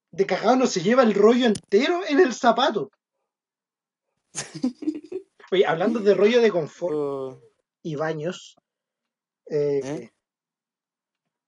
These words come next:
Speaker 1: antes de que empezara la cuarentena, ¿compraste confort, weón? Como toda la gente.
Speaker 2: No, weón, sí, no me
Speaker 1: <laughs> Es que toda la
Speaker 2: compré
Speaker 1: gente
Speaker 2: confort.
Speaker 1: comprando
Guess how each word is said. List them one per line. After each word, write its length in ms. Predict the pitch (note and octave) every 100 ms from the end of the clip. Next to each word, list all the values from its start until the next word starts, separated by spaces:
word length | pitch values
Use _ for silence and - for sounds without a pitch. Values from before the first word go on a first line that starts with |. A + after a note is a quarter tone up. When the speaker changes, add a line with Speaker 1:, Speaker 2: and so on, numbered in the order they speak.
| _ _ _ _ _ A3
Speaker 1:
antes 260 | A#3 D4
de 100 | C#4
que 80 | A#3+
empezara 460 | A3+ A#3 A3+ B3+ B3+
la 120 | A#3
cuarentena, 440 | A3 G#3+ A#3+ C4+
¿compraste 400 | C#4+ - F#3+ -
confort, 380 | - F#3+ G#3 A3+
weón? 320 | A#3 C4+ C4+
Como 220 | - G#3
toda 140 | A3 A3+
la 60 |
gente. 360 | A3+ B3+ A#3+ C4+ _ _ _ _ _ _ _ _ _ _ _ - _ -
Speaker 2:
No, 280 | C#3+ F3 A3
weón, 380 | G3+ D#3+ D#3+ D#3
sí, 120 | A#3
no 720 | D4+ E3+ A#3 A#3+ A3 D#3+ E3+
me 100 | E3
Speaker 1:
<laughs> 0 |
Es 60 | D3+
que 100 | -
toda 160 | A3
la 100 | A#3+
Speaker 2:
compré 160 | D#3+ B3
Speaker 1:
gente 180 | A3+ F3
Speaker 2:
confort. 180 | F3 - _ _ _ _ _
Speaker 1:
comprando 580 | - E3+ - A#3 A3 G#3